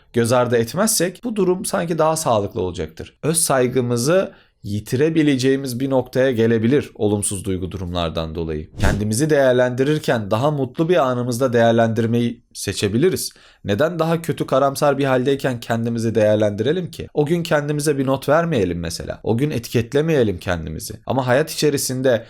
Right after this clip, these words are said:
yaşadığımız bu duygu durumların farkında olmadığımız için kendimizi sürekli değerlendiririz. "Ya ben aslında yakışıklı bir adamım." "Yok ya, yakışıklı değilim ya." "Ya aslında güzel bir ka-, kadınım ben.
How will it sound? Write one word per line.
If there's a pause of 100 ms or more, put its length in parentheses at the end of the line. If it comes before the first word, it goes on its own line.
(160)
yaşadığımız
bu
duygu
durumların
farkında
olmadığımız
için
kendimizi
sürekli
değerlendiririz.
"Ya
ben
aslında
yakışıklı
bir
adamım." (120)
"Yok
ya,
yakışıklı
değilim
ya."
"Ya
aslında
güzel
bir
ka-,
kadınım
ben.